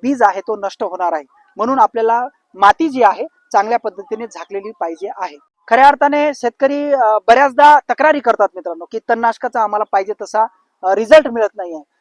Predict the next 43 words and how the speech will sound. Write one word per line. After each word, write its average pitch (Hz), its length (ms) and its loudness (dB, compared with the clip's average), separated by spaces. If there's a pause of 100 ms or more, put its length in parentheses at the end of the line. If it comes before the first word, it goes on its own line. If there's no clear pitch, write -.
(140)
तर, 220 100 2
अ, 214 180 4
त्याची 233 300 -2
जी 302 100 -6
काही 349 120 -6
कारणे 233 440 4
आहेत 214 280 2 (160)
या 190 80 2
ठिकाणी 220 320 -6
मी 214 80 -12
तुम्हाला 214 280 -2
जे 208 120 -4
सांगतो 196 320 -4
आहे 180 140 4 (360)
हेच 285 180 -4
कारणे 214 280 2
आहेत 196 220 0
मित्रांनो. 202 400 -4 (400)
अ, 196 320 2 (140)
ओलावा 233 360 4
पुरेसा 240 440 -2
नसणे, 233 460 -4 (380)
जे 240 100 8
एकरी 269 440 2
पाणी 262 360 2
आहे 196 320 2 (280)
त्याचं 220 180 0
प्रमाण 240 440 0
दीडशे 233 400 -4
लिटर 269 200 -4
आहे 226 260 2
तर 233 220 -4
या 220 180 2
ठिकाणी 233 420 -4 (280)
पन्नास 254 300 0
लिटरमध्येच 247 500 -6
उरकून 240 340 -10
घेणे 226 280 -8
किंवा 226 380 2 (220)
शंभर 254 260 0
लिटरमध्येच 240 520 -4
उरकून 226 300 -10
घेणे, 214 220 -10